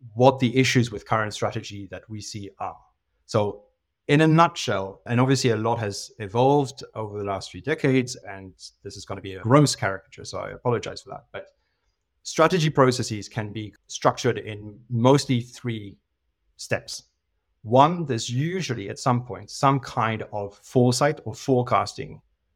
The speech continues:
approach done by companies or looking at trends, mega trends, depending on your consultancy, to look at what are the possibilities in the future. So you take trends and you pull them in the future and you say, "Okay, if this continues, what, what could happen? What risks, what opportunities? How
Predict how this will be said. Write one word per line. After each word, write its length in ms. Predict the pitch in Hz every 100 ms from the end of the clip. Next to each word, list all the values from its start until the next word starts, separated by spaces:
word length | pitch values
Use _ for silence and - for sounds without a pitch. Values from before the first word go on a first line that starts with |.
| _
approach 580 | 95 - 117 120 - - _ -
done 180 | 98
by 180 | 95 98
companies 680 | 95 - 98 98 101 143 131
or 340 | - 101 98
looking 240 | 110 123 120
at 160 | 101
trends, 500 | - - 107 120 123
mega 300 | 101 104 110
trends, 440 | 120 - 113 156 -
depending 280 | - 104 101
on 100 | 101
your 100 | 104
consultancy, 560 | 98 - 101 110 - -
to 160 | - 135
look 180 | 156 143
at 220 | 123 123 117
what 200 | 131 123
are 200 | 131 131
the 100 | 123
possibilities 800 | 123 117 - 113 117 117 107 98
in 140 | 104
the 60 | 101
future. 260 | - 101 -
So 120 | -
you 80 | _
take 180 | 135 131
trends 380 | - 127 123 117
and 100 | 95
you 60 | 95
pull 240 | - 147
them 140 | 135
in 80 | 120
the 60 | 107
future 340 | - 95 -
and 100 | 98
you 40 | 95
say, 160 | 98
"Okay, 160 | 98 101
if 100 | 120
this 140 | 123 147
continues, 640 | - 120 113 101 101 - _
what, 220 | 110 -
what 180 | 123 123
could 140 | 123
happen? 320 | 107 98 - - _ _ _
What 160 | 98 -
risks, 480 | 123 123 - - -
what 140 | - 95
opportunities? 800 | 107 120 123 147 123 - - -
How 420 | - 120 110 110